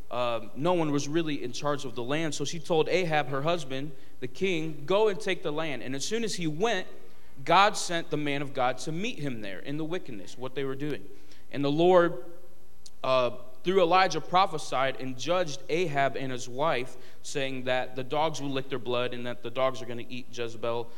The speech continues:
and that they're gonna cut off their family line, their lineage, because they've done this evil thing. Um, a point that we need to understand that's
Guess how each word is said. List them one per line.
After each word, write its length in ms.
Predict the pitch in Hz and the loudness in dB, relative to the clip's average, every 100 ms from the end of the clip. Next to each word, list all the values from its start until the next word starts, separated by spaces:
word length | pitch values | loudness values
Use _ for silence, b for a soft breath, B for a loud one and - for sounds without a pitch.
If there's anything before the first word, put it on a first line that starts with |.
| B | B
and 120 | - 127 | -4 -2
that 100 | 127 | -2
they're 80 | |
gonna 180 | 127 131 | -2 -2
cut 220 | 123 147 | -2 0
off 240 | 135 127 123 | 2 2 0
their 100 | 120 | -4
family 380 | - 127 123 117 | -2 -4 -4 -4
line, 240 | 110 104 | -4 -4
their 100 | 104 | -4
lineage, 460 | 110 117 101 98 - | -4 -4 -4 -4 -4
because 320 | - 139 123 | -4 -2 -2
they've 160 | 120 110 | -2 -2
done 160 | 110 | -4
this 200 | 110 101 | -4 -4
evil 220 | 110 101 95 | -4 -4 -4
thing. 240 | 104 92 - - B B - - - - - - - - - - - - - - - - - | -4 -4 -4 -4 B B -4 -4 -4 -4 -4 -4 -4 -4 -4 -4 -4 -4 -4 -4 -4 -4 0
Um, 340 | 139 135 123 - - - - - - - - | 2 2 0 -4 -4 -4 -4 -4 -4 -4 -4
a 80 | 131 | -4
point 420 | - 196 240 226 - - - - | 0 4 4 4 -2 -4 -4 -2
that 140 | 151 165 | 0 2
we 80 | |
need 180 | 190 185 | 2 2
to 100 | 160 | 2
understand 640 | 165 170 143 - 175 160 143 | 2 0 0 -2 -2 0 0
that's 260 | 131 - | 0 0